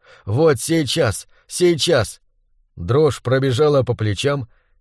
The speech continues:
перекинулась на шею, затылок. Громко клацнули зубы. Дверь исчезла, растворилась во мраке,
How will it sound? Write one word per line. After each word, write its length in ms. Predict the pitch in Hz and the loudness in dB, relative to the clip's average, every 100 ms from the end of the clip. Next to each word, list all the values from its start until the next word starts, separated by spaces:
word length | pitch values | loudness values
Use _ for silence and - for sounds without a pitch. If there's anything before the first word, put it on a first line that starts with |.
| _ | _
перекинулась 720 | 98 117 131 165 165 156 143 120 | -2 0 2 0 0 0 0 0
на 140 | 127 | 0
шею, 460 | - 120 123 113 107 | 0 0 0 -2 -2
затылок. 640 | 135 120 110 90 - _ _ _ _ | -2 0 -2 -4 -10 _ _ _ _
Громко 600 | - 110 139 160 135 143 123 | -6 -2 2 2 2 -2 0
клацнули 680 | 147 151 131 127 139 139 | 2 2 0 -4 -2 -2
зубы. 400 | 131 110 92 - _ _ _ _ - | -2 -2 -4 -8 _ _ _ _ -6
Дверь 440 | 95 139 165 160 | -2 2 2 0
исчезла, 560 | 131 - 165 98 90 - _ _ - | -2 -4 -2 -2 -6 -16 _ _ -8
растворилась 840 | 101 135 123 139 135 156 151 139 | -2 0 0 0 2 2 2 0
во 140 | 147 143 | 0 0
мраке, 460 | 151 147 113 80 | 2 2 0 -8